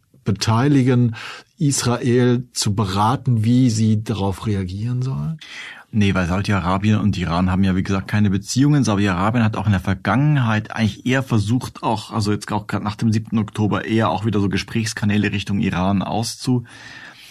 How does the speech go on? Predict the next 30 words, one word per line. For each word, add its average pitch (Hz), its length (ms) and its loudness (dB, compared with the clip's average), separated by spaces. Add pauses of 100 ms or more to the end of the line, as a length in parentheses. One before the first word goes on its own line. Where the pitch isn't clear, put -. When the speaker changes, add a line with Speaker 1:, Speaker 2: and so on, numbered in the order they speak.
(200)
Speaker 2:
äh, 90 100 -4
zu, 110 200 -6
zu 110 180 -2
öffnen. 151 580 2 (1000)
Vielleicht 110 280 -2
einmal 98 200 0
vorweggenommen, 107 480 2
wenn 135 100 4
es - 140 -2
zum 107 160 0
Krieg 117 260 -2
käme 110 300 4
zwischen 107 380 0
Iran 98 520 0
und 98 220 -2
Israel, 95 480 0
wäre 98 200 2
das 85 140 -2
auch 90 180 -2
ein 90 160 0
Krieg, - 300 -8
der 92 100 -2
die 87 140 -2
U 87 80 0
S 85 160 -4
A 82 220 0
involvieren 78 580 -4
würde, 80 220 2
Speaker 1:
Ja. 90 80 2
Speaker 2:
weil, 87 240 -2